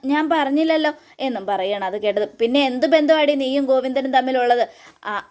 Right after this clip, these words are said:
അത് കൊള്ളാം, അത് നിങ്ങൾ ഗോവിന്ദേട്ടനോട് ചോദിച്ചാൽ പോരെ, എന്നോട് ചോദിക്കുന്നത് എന്തിനാ?" എന്നും രഞ്ജു ചോദിക്കണം. അത് കേട്ടതും, "ഹും,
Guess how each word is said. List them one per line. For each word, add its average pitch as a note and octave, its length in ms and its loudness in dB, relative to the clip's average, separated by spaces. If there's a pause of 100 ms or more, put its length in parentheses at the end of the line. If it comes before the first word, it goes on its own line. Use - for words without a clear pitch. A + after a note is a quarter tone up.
(160)
അത് G3+ 200 -6
കൊള്ളാം, D#4 300 2 (400)
അത് G3+ 280 -4 (260)
നിങ്ങൾ C#4 240 -2
ഗോവിന്ദേട്ടനോട് D#4+ 720 2
ചോദിച്ചാൽ E4 320 -2
പോരെ, A3 240 0 (260)
എന്നോട് C4 360 0
ചോദിക്കുന്നത് F4 440 0
എന്തിനാ?" E4 240 0 (240)
എന്നും C#4+ 300 0
രഞ്ജു G3+ 260 -4
ചോദിക്കണം. G#3+ 500 -2
അത് G3+ 100 -2
കേട്ടതും, G#3+ 380 0 (180)
"ഹും, C4+ 160 -2